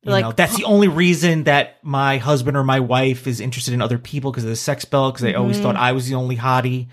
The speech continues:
Speaker 2: Mm.
Speaker 1: But the sex spell really changed them.
Speaker 2: Yeah, the sex spell destroyed her c-, credibility.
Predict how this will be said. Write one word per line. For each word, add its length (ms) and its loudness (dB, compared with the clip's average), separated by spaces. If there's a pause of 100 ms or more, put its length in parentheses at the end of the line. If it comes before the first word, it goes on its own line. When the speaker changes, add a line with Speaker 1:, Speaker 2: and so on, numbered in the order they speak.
Speaker 2:
Mm. 400 0
Speaker 1:
But 300 -2
the 80 0
sex 340 0
spell 240 0
really 220 0
changed 440 -2
them. 300 0
Speaker 2:
Yeah, 320 2
the 140 -8
sex 340 -2
spell 280 -2
destroyed 440 -4
her 160 -8
c-, 80 -12 (140)
credibility. 840 -6